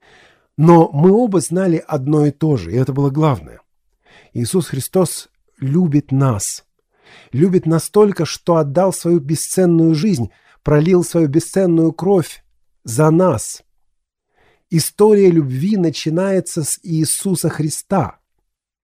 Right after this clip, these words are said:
И вот когда Он признался нам в любви, когда Он открыл к нам свою любовь, Он имел что предложить. Нам нечего было предложить Ему.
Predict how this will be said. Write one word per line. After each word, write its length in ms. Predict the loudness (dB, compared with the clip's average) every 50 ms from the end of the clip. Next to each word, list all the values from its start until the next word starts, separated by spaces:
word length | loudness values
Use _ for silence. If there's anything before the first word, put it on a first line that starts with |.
| _ _ _ _ _ _ 2
И 60 | 2
вот 120 | 2 2
когда 420 | 0 -4 -2 0 0 0 0 -2 _
Он 380 | -2 0 0 2 2 0 -2 -6 _ _
признался 720 | -2 -2 -2 0 0 0 0 0 0 -2 -2 -2 -2 -2
нам 240 | 0 0 0 0 0
в 40 | -2
любви, 280 | -2 -4 -4 -4 -6 -4
когда 280 | -4 -2 0 0 0
Он 200 | 0 0 -2 -4
открыл 380 | -6 -8 -6 -4 -4 -4 -4 -4
к 100 | -4 -4
нам 160 | -2 -2 -2
свою 260 | -2 -2 0 2 4
любовь, 460 | 4 2 2 2 0 -2 -2 -4 _ _ _ _ _ _ _ _ _ _ _ _ _
Он 580 | -2 2 4 6 6 6 6 6 4 2 -2 -4 -6 _ _ _ _ _ 0
имел 400 | 4 6 6 8 8 6 4 2
что 240 | 0 0 -2 -2 0
предложить. 760 | 0 -2 -2 0 -2 -2 -4 -6 -12 -14 _ -20 -20 _ _ _ _ _ _ _ _ _ -20 -20 -8 0
Нам 380 | 2 4 4 6 4 2 -2 _ _ _ -4
нечего 680 | 0 2 2 4 4 2 2 0 0 -2 0 0 0
было 240 | -2 -2 -2 -2 -4
предложить 560 | -4 -6 -4 -2 -2 -2 0 -2 -4 -4 -2
Ему. 380 | 0 2 4 4 4 2 0